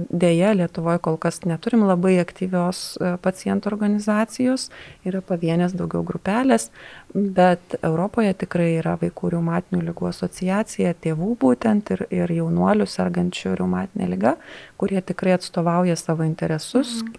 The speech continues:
Speaker 1: įtraukiami į klinikinius tyrimus ir taip žymiai greičiau vystosi ir mokslas, ir plinta žinios apie naujienas. Tai ta, ta žinia, kad tokios ligos yra, kad vaikai serga retomis ligomis ir kad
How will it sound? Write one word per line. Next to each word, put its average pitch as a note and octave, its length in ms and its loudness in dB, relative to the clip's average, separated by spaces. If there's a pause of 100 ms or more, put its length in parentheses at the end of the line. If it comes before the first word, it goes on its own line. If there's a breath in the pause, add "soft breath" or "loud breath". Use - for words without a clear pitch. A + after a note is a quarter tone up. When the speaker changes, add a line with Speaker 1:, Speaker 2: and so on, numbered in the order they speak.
Speaker 1:
įtraukiami E3 480 -2
į D#3+ 80 -8
klinikinius F#3+ 560 4
tyrimus F#3+ 720 2
ir E3+ 320 -2 (300 loud breath)
taip E3+ 200 2
žymiai F3+ 240 6
greičiau E3 400 0
vystosi E3+ 480 -2
ir E3+ 80 -2
mokslas, F#3 600 0
ir E3+ 100 -4
plinta E3+ 420 0
žinios G#3+ 400 2
apie F3+ 180 -4
naujienas. E3+ 720 2 (520 loud breath)
Tai F#3 240 0
ta, E3+ 160 2 (720)
ta F#3 160 4
žinia, F#3 480 6
kad - 240 -2
tokios F#3 460 -2
ligos E3 340 -2
yra, E3 300 0 (380 soft breath)
kad F#3 220 0
vaikai G3+ 360 4
serga E3 480 0
retomis A3+ 520 4
ligomis G#3+ 540 4 (100)
ir F3 100 -2
kad - 380 -4